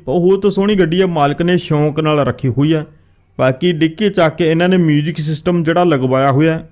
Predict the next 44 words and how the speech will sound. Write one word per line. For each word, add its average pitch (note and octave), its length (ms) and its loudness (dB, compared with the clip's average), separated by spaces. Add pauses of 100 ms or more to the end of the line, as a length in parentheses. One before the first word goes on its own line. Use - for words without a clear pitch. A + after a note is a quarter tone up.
ਉਹ E3+ 160 2
ਵੀ G#3 120 -2
ਇਹਨਾਂ F3+ 220 2
ਨੇ F#3 120 2
ਦਿਖਾਇਆ D#3+ 380 2
ਹੈ। C#3+ 140 -8 (300)
ਬਹੁਤ D#3 420 2
ਵੱਡਾ D3+ 460 2 (300)
ਮਿਊਜ਼ਿਕ D#3+ 380 2
ਸਿਸਟਮ F3 420 0 (220)
ਗੱਡੀ C#3+ 220 2
ਦੇ D#3+ 100 2
ਵਿੱਚ D3 260 -2 (260)
ਇਹਨਾਂ D#3+ 220 2
ਨੇ D3+ 220 0 (320)
ਫਿਕਸ D3+ 280 0
ਕਰਵਾਇਆ A#2+ 460 0
ਹੋਇਆ F#2+ 220 -2
ਗਾ। B1 160 -12 (580)
ਬਾਕੀ C3 220 0
ਤੁਹਾਨੂੰ F#3 280 2
ਮੈਂ F#3 80 2
ਸਾਰਾ E3+ 260 0
ਕੁਛ E3+ 260 -2 (140)
ਦਿਖਾਈ C3+ 400 0
ਦਿੱਤਾ D3+ 300 0
ਜੀ, C#3+ 200 -2 (380)
ਰੇਟ C#3+ 340 0
ਵਗੈਰਾ D#3+ 340 0
ਤੁਹਾਨੂੰ D#3+ 280 -2
ਪਤਾ C3 240 -2
ਲੱਗ A#2+ 220 0
ਹੀ D#3 120 -2
ਗਿਆ। D3+ 140 0 (400)
ਨੰਬਰ C#3 340 0
ਤੁਹਾਨੂੰ F3+ 320 0
ਮੈਂ D#3 100 2
ਸਕਰੀਨ C#3+ 360 -2
'ਤੇ D3+ 140 -2
ਮਾਲਕ B2 280 -2
ਦਾ C3+ 160 0
ਦੇ B2 140 0
ਹੀ D3+ 120 2
ਦਿੱਤਾ, D3+ 360 -2